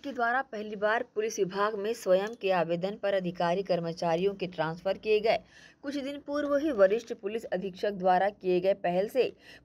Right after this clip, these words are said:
पुलिस कर्मचारियों को सर्विस से संबंधी अपनी समस्याएं बताने के लिए अपने समक्ष मिलने के लिए कहा था, ताकि उनको अपनी समस्याएं बताने के लिए किसी की सिफारिश लगाने की आवश्यकता ना पड़े।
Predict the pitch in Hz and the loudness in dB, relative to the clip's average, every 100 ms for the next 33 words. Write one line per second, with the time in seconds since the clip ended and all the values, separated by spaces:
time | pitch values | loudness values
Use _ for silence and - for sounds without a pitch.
0 | - 254 285 240 190 180 190 185 220 247 | -2 -2 0 0 0 2 4 4 2 -2
1 | - 214 254 185 170 180 226 - 208 202 | -2 -4 -2 0 0 -2 -4 -2 0 0
2 | 180 175 180 185 208 180 185 185 170 165 | 2 2 2 2 0 0 -4 -4 -2 -2
3 | 170 175 196 185 170 170 175 190 196 180 | -2 -2 0 0 0 0 0 -2 0 2
4 | 208 196 - 185 185 180 190 - 170 165 | 2 0 0 -8 -4 -4 -4 -6 -6 -2
5 | 170 185 175 180 196 170 170 175 180 180 | -2 -2 0 0 0 -2 -2 0 0 0
6 | - _ _ 240 247 254 320 311 302 330 | -4 _ _ 2 2 2 -4 -4 -4 -2
7 | 180 - 196 214 247 196 175 170 180 180 | -2 -2 -4 -4 -6 -2 -2 -2 -2 0
8 | 170 214 175 175 175 180 208 214 202 214 | 0 2 2 2 -2 -2 -6 -6 -4 -4
9 | 208 240 254 247 262 262 185 180 185 180 | -6 -8 -8 -6 -6 -6 -6 -2 2 2
10 | 202 190 180 175 175 185 214 185 180 190 | 2 0 2 2 0 -2 0 0 0 -4
11 | 190 190 220 196 180 180 175 180 | -2 -2 -2 -2 0 2 2 2